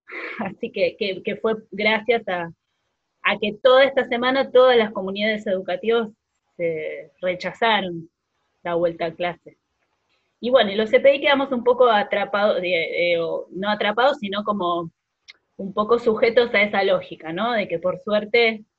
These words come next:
toda es-, toda esta situación hizo que antes de,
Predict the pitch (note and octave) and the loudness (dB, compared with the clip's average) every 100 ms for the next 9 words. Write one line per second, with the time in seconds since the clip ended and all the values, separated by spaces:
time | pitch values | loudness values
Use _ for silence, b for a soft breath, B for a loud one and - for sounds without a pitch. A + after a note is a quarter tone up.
0 | _ _ _ _ - G3 G3 G#3 G3+ - | _ _ _ _ -6 -2 0 0 -4 0
1 | G#3+ G#3+ G#3+ G#3+ G#3+ G#3+ G#3+ A#3 B3 A3+ | 2 2 2 -4 -2 -2 -2 -2 -2 -2
2 | G#3+ B3 A#3+ F#3 F3 E3 G#3 A3+ G#3+ F3+ | 0 2 2 2 0 2 2 2 0 2
3 | F#3 F3+ F3 F3 E3 D#3+ E3 | 2 4 2 2 0 -4 -6